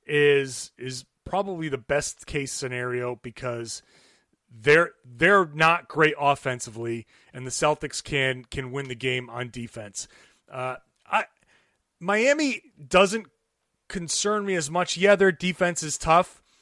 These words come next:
and the Celtics will have a hard time scoring, but I think the Celtics can stop them as well.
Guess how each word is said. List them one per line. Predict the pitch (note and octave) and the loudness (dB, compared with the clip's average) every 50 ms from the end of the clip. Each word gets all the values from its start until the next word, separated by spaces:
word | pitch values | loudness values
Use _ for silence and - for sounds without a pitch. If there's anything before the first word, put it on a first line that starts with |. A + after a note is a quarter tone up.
| _ _ _ - | _ _ _ -6
and | D3 D3 D3 D3 C3+ B2+ | -4 -2 -2 -2 -2 -4
the | C#3 | -2
Celtics | - - E3+ E3 E3 E3 D3 - | 0 2 2 0 0 -2 -4 -2
will | D3+ D3+ | 2 4
have | D3+ D3 C#3 | 4 4 2
a | C#3 | 2
hard | B2+ D3 D3+ D3+ - | 2 2 2 2 2
time | D#3 C#3+ C#3 | 0 -2 -2
scoring, | C3 - - D3 D3+ D3+ D3 D3 C3 | -2 -6 -6 -4 -2 -2 -2 0 0
but | D3 C#3+ | 0 0
I | D3 D3 | 0 0
think | - G3 F#3 - | -2 -4 -4 -4
the | - | -6
Celtics | D3+ - - F3 F3 E3+ E3 D3 - - | -4 0 0 2 2 0 -2 -6 -10 -10
can | - C#3+ - | -10 -10 -4
stop | - - D3+ D3 - - | 2 4 4 4 4 2
them | - C#3+ C#3+ C#3 C3+ | 2 0 0 0 0
as | A2+ A#2+ A#2+ G#2+ | -4 -8 -8 -6
well. | A2 B2 C3 C#3+ D#3 F#3 F#3+ | -2 0 0 2 0 0 -2